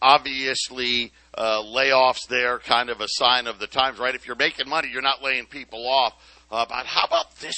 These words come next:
one? So, you know, we know about the water problem here in the West. And, and this is going to cause, uh, problems. And again, more inflationary pressures. I hate to say it 'cause so far, uh,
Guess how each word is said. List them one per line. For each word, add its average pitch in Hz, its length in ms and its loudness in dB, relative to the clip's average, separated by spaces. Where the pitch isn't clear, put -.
one? 120 180 -8
So, 147 340 -10
you 165 100 -8
know, 165 220 -4
we 156 140 -8
know 196 560 -2
about 160 480 -2
the 131 180 -12
water 151 320 -6
problem 131 440 -4
here 120 240 -14
in 117 80 -18
the 98 80 -14
West. - 360 -12
And, 120 380 2
and 123 200 -10
this 185 220 -10
is 185 180 -8
going 147 400 -4
to 123 100 -6
cause, 135 680 4
uh, 123 480 2
problems. 139 680 -2
And 135 100 -6
again, 147 200 -2
more 151 320 -2
inflationary 139 680 -6
pressures. 170 340 -6
I 117 120 2
hate 165 140 -4
to 117 60 -18
say 175 220 -6
it 156 100 -14
'cause 131 340 -12
so 170 220 -4
far, 170 460 2
uh, 127 180 -6